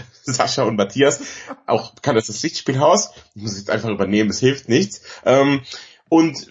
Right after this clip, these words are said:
wir sind ein Podcast für Filme. Wenn das jetzt, ähm, wenn Sie zum ersten Mal zuhören, dann möchte ich mich entschuldigen, das ist nicht das übliche Niveau.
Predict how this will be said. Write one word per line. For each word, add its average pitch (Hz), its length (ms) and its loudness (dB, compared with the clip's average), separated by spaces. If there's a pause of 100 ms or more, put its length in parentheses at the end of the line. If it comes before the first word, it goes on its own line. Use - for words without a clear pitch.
wir 135 80 2
sind 165 320 -4
ein 127 220 2
Podcast 131 640 -6
für 104 240 2
Filme. 110 460 2 (680)
Wenn 120 200 2
das 123 160 2
jetzt, - 420 -2
ähm, 95 320 -10
wenn 120 140 0
Sie 120 160 -4
zum - 160 -8
ersten - 440 -2
Mal 82 200 -4
zuhören, 92 440 0
dann 87 240 -4
möchte 98 180 -2
ich 98 40 -6
mich 98 100 0
entschuldigen, 98 380 2
das - 120 -4
ist - 80 -8
nicht 107 100 -6
das - 140 -6
übliche - 320 -6
Niveau. 98 340 2